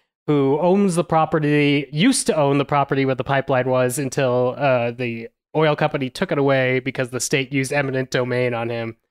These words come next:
which is where the state could seize your property for public goods, in this case, a gigantic oil pipeline. Theo, uh, as we learn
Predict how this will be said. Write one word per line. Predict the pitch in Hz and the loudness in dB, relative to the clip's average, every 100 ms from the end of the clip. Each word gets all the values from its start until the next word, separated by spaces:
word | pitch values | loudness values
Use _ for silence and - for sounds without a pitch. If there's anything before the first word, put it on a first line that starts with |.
| _ _ - | _ _ -10
which | 139 | -6
is | 127 | -2
where | 135 | -2
the | 120 | -2
state | - 135 - | -2 -2 -2
could | 131 | -4
seize | - 208 | 0 2
your | 202 | 2
property | 202 214 220 196 185 175 _ _ - | 2 2 2 2 2 0 _ _ -6
for | 135 | -2
public | 170 170 185 185 | 0 2 0 2
goods, | 233 214 190 170 - _ _ - | 2 4 2 0 -4 _ _ 0
in | |
this | 151 175 | 2 2
case, | - 180 170 165 - _ - | 2 2 2 0 -8 _ -6
a | |
gigantic | 151 156 151 151 156 147 _ _ _ - | -2 0 0 0 0 -2 _ _ _ -2
oil | 180 170 156 147 139 - _ - | 2 2 2 2 0 -4 _ -2
pipeline. | 156 139 123 120 123 _ - | -2 -2 -4 -6 -8 _ 0
Theo, | 226 247 220 220 233 226 _ - | 2 4 4 4 2 -2 _ 0
uh, | 156 151 143 | 2 4 2
as | 156 156 156 | 2 0 2
we | 151 | 2
learn | 156 160 156 147 143 135 147 | 4 4 4 2 0 -2 -6